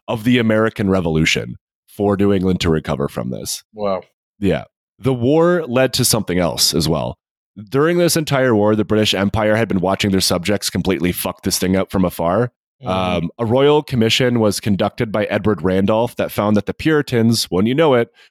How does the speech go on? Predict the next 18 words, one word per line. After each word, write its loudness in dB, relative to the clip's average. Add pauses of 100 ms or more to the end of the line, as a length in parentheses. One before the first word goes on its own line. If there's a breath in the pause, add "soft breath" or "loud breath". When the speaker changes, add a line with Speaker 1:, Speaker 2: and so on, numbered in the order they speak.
(120)
Speaker 1:
were -2
running 2
an 2
insane 2
theocracy, 0
breaking -2
English 2
law 2
and -2
trading 0
with 2
several 2
of -2
England's 0
enemies, 0 (300 loud breath)
namely 2
the -2
French. -4